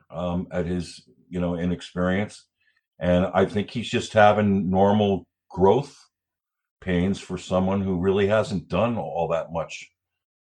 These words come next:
Um, up until the Cardinals hired him as defensive coordinator, he hadn't been a defensive coordinator anywhere, not in college and not,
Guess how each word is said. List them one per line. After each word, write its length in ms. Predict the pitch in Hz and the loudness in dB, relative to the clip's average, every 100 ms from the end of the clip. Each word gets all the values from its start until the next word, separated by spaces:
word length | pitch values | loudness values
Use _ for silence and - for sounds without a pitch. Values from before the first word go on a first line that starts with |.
| - | -2
Um, 440 | 87 82 82 78 _ - - | 2 2 2 -4 _ -14 -4
up 180 | 104 - | -2 0
until 640 | 110 - 101 92 - - - - | -2 0 2 2 -2 -14 -16 -10
the 100 | 92 | -8
Cardinals 540 | - 92 123 117 90 | 0 2 2 0 -2
hired 320 | 87 85 82 | 0 0 0
him 100 | 82 | 0
as 100 | 78 | -4
defensive 420 | 80 85 90 - - | -6 -8 -8 -10 -8
coordinator, 440 | 85 87 92 95 | -4 -4 -4 -4
he 100 | 92 | 0
hadn't 280 | 104 95 87 | 0 -2 -4
been 140 | 95 | -4
a 60 | 87 | -4
defensive 500 | 98 95 92 85 - | -6 -8 -10 -12 -12
coordinator 600 | 90 92 92 95 87 85 | -6 -4 -4 -4 -6 -4
anywhere, 560 | 101 123 175 - - _ _ _ _ - | -4 -4 -4 -8 -10 _ _ _ _ -2
not 240 | 87 87 | 2 2
in 80 | 90 | 0
college 680 | - 92 87 90 90 87 - | 0 2 4 2 0 -4 -8
and 140 | 85 | -4
not, 280 | 82 85 80 | 0 0 -2